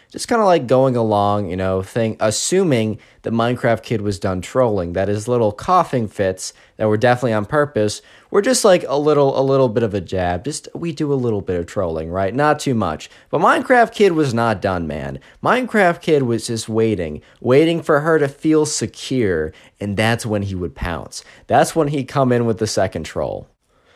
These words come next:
So Natalie's about a minute and a half through her presentation, and the Minecraft kid goes, and Natalie's just like,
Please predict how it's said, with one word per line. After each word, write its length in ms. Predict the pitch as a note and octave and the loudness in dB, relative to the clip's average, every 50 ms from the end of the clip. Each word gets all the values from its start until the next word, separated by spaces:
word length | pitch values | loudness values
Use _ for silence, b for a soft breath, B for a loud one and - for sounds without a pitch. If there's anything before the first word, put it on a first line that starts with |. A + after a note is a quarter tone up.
| b b b | b b b
So 100 | - F3 | -2 2
Natalie's 400 | F#3+ G#3+ B3+ F4 E4+ A#3+ G#3+ A#3 | 2 2 2 2 2 2 2 2
about 280 | G3 G3+ F#3+ F#3+ E3 | 4 6 6 6 6
a 60 | D#3+ | 4
minute 400 | D3 D3 D3 D3 D3 D3+ D#3 D#3+ | 2 2 2 2 2 2 2 0
and 120 | D3 C#3 C3+ | 0 0 0
a 60 | B2 | 0
half 360 | C3+ C#3 C3+ B2 A#2+ A#2 - | 0 0 0 0 0 -2 -4
through 160 | - - A2+ | -4 -4 -2
her 140 | A2+ A2+ G#2 | 0 0 0
presentation, 800 | F#2 - G#2+ G2+ G2 G2 F2+ F2 G2+ F2+ F2+ - - F2 E2+ E2+ b b b b b | 0 0 -2 -2 -2 -4 -4 -2 -2 -2 -2 -4 -6 -8 -8 -8 b b b b b
and 100 | - C3 | -4 -2
the 40 | D3+ | 0
Minecraft 500 | D#3 D#3+ E3 E3 D#3 - F3 D3+ D3 C#3 | 2 4 4 2 2 4 4 4 4 4
kid 140 | - D#3+ C#3 | 0 -4 0
goes, 280 | - E3 D#3+ D#3 D#3 - b b b b b b b b b b b b b b _ _ _ _ _ _ _ F4+ | 2 0 0 0 -2 -6 b b b b b b b b b b b b b b _ _ _ _ _ _ _ 0
and 2750 | E4 E4 E4 D#4+ D4+ D4 D4 C#4 C#4 C#4 C4+ B3 B3 B3 A#3 A3+ A3+ A3 A3 A3 G#3+ G#3+ G#3+ G#3 G#3 G#3 G#3 G#3 G3+ G3+ G3 G3+ G3 F#3+ F#3+ F#3+ F#3+ F#3 F#3 F#3 F#3 F3+ F3+ F3+ F3+ F3+ F3 F3 - - - D#3+ | 0 2 2 2 0 0 0 0 2 2 4 4 6 8 10 10 10 10 10 10 10 10 10 10 10 8 8 6 6 4 4 2 2 2 2 2 0 0 0 0 0 0 2 2 4 6 6 6 4 4 0 0
Natalie's 360 | D#3 D#3 D#3 D#3 D3+ D3+ C#3 B2+ | 2 4 4 4 2 2 0 -4
just 160 | C3+ B2+ - | -6 -2 0
like, 260 | C#3 B2 A#2+ - A2+ | 0 0 0 -2 -6